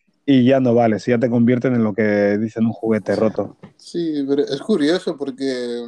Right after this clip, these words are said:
Speaker 2: en, en alguna entrevista, incluso en su libro, dice que, eh, competía con el juego, eh, con la vida real, ¿no?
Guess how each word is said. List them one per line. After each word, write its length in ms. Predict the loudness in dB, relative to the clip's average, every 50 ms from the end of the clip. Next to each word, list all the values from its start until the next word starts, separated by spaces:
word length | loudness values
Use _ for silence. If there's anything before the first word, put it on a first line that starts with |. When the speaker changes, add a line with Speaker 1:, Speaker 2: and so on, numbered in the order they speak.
| -14 -16 -20 _ _ _ _ _ _ -12
Speaker 2:
en, 680 | -10 -8 -8 -8 -8 -8 -10 -10 -10 -12 -12 -16 -18 -20 _ _ _ _ _ -18 _
en 120 | -10 -8 -8
alguna 320 | -6 -6 -4 -2 -2 0
entrevista, 600 | 0 0 0 -2 -4 -4 -4 -4 -4 -2 -4 -4 -4 -6
incluso 360 | -10 -10 -10 -12 -12 -10 -10 -12
en 60 | -10
su 140 | -12 -12 -10
libro, 360 | -10 -10 -8 -8 -6 -6 -6 -8 -10 -12 -12
dice 380 | -12 -12 -10 -8 -8 -10 -8
que, 560 | -8 -8 -8 -6 -6 -6 -6 -4 -2 -4 -4 -4 -8 -10 -14 -16 _ _ _ _ _ _ _ _ _ _ _ _ _ _ _
eh, 480 | -6 -4 -4 -2 -2 -4 -4 -6 -8 -8 -10 -12 -14 -14 -16 -10 -6
competía 600 | -4 -4 -2 -2 -2 -2 -2 0 0 0 0 -2
con 160 | -4 -6 -8
el 100 | -10 -12
juego, 680 | -12 -12 -10 -8 -6 -6 -6 -6 -6 -10 -12 -14 -16 -18 -14
eh, 180 | -14 -14 -12
con 160 | -12 -14 -14
la 140 | -12 -12 -12
vida 260 | -12 -12 -12 -12 -12
real, 400 | -10 -10 -10 -10 -10 -10 -12 -16
¿no? 240 | -18 -18 -18 -18 -20